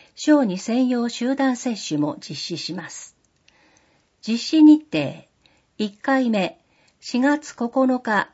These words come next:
十六日、二十三日の各土曜日。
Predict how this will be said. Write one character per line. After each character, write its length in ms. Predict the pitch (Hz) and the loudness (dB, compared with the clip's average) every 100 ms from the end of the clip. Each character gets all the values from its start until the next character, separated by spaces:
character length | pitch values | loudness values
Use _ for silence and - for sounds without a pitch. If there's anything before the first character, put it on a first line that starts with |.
| - | -6
十 320 | 214 247 240 | -2 -2 -2
六 280 | 226 226 214 | -4 -6 -6
日、 500 | 202 202 196 180 - | -6 -6 -6 -6 -6
二 160 | 214 294 | -2 0
十 260 | 269 180 | 0 -2
三 260 | 151 220 190 | -2 -2 -2
日 300 | 147 139 135 | -2 -4 -6
の 220 | 139 - _ - - | -6 -8 _ -20 -12
各 340 | - 285 202 | -6 -4 -4
土 160 | 151 156 | -2 -2
曜 260 | 220 180 123 | 0 -2 -6
日。 180 | 98 | -12